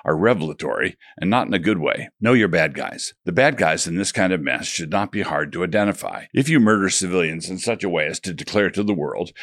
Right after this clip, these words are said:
that you are absolutely fine with murdering civilians and with the cameras running,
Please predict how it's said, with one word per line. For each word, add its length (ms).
that 120
you 160
are 60
absolutely 600
fine 420
with 100
murdering 400
civilians 640
and 180
with 120
the 40
cameras 460
running, 340